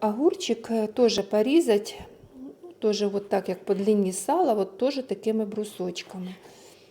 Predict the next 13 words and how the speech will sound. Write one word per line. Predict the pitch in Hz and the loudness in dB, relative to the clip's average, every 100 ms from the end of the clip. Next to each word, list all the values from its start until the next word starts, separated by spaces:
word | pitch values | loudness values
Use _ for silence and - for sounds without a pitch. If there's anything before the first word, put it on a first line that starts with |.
| - - - _ _ - | -20 -20 -20 _ _ -14
Не | 240 | -12
знаю, | 226 208 185 190 | -10 -8 -6 -4
видно, | 240 294 240 202 196 - - | -2 0 0 -2 -6 -14 -14
хочу, | - 220 | -12 -12
щоб | - 202 | -8 -8
було | 202 208 214 | -4 -4 -4
видно | 226 320 220 196 | -4 -4 -4 -6
вам. | 196 190 - - - - - _ _ _ _ _ - - - - 1077 1077 - - - - - - - - _ _ - _ _ _ - - _ _ _ _ _ _ _ _ - - - - _ _ - | -6 -10 -12 -16 -20 -20 -20 _ _ _ _ _ -14 -10 -10 -10 -8 -8 -10 -20 -20 -20 -20 -20 -20 -20 _ _ -20 _ _ _ -20 -20 _ _ _ _ _ _ _ _ -20 -20 -20 -20 _ _ -14
Так. | 95 - - - - - - - - - - _ _ _ _ _ _ _ _ _ _ - - - - - _ _ _ - - - - - - - - 185 - - 254 | -12 -14 -20 -20 -20 -20 -20 -20 -20 -20 -20 _ _ _ _ _ _ _ _ _ _ -20 -20 -20 -20 -20 _ _ _ -20 -20 -20 -20 -20 -18 -8 -2 -2 -4 -12 -8
Нарізаю | 240 202 180 175 196 202 | -6 -6 -8 -14 -14 -12
от | 220 - | -12 -10
такими | 202 - 220 | -10 -6 -6
брусочками | 185 196 190 226 226 - 202 | -6 -10 -8 -6 -6 -8 -8